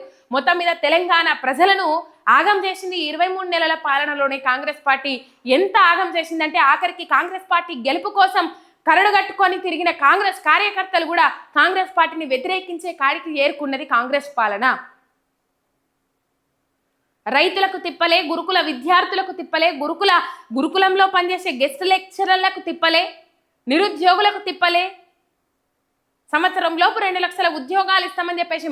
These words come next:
మాట తప్పిర్రు. ప్రభుత్వ ఉద్యోగులకు తిప్పలే, అంగన్వాడీ టీచర్లకు తిప్పలే, ఆశా వర్కర్లకు తిప్పలే, ఇలా కాంట్రాక్ట్ అవుట్సోర్సింగ్ ఉద్యోగులకు కూడా తిప్పలే. ఏడెనిమిది నెలల నుంచి జీతాలు లేక వాళ్ళు ఏం చేయాలనో తెలియక పండుగ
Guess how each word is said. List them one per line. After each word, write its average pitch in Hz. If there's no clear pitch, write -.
మాట 330
తప్పిర్రు. 330
ప్రభుత్వ 370
ఉద్యోగులకు 359
తిప్పలే, 339
అంగన్వాడీ 359
టీచర్లకు 403
తిప్పలే, 381
ఆశా 339
వర్కర్లకు 330
తిప్పలే, 302
ఇలా 330
కాంట్రాక్ట్ 370
అవుట్సోర్సింగ్ 392
ఉద్యోగులకు 403
కూడా 381
తిప్పలే. 339
ఏడెనిమిది 381
నెలల 415
నుంచి 403
జీతాలు 349
లేక 320
వాళ్ళు 294
ఏం 381
చేయాలనో 339
తెలియక 339
పండుగ 349